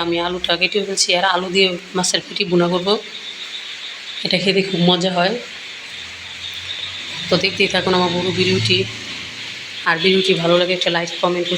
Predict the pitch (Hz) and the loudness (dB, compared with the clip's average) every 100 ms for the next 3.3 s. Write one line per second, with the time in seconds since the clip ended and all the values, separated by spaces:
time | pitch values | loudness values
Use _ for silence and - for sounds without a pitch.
0 | - 180 175 - 180 196 220 - - - | 2 2 0 2 2 2 -2 -4 -6 -6
1 | - - - 175 165 175 175 165 165 165 | -6 -4 2 4 4 0 0 0 2 2
2 | 185 175 170 196 180 180 175 - 170 185 | 2 2 2 2 2 2 0 0 2 2
3 | 185 202 175 | 2 2 2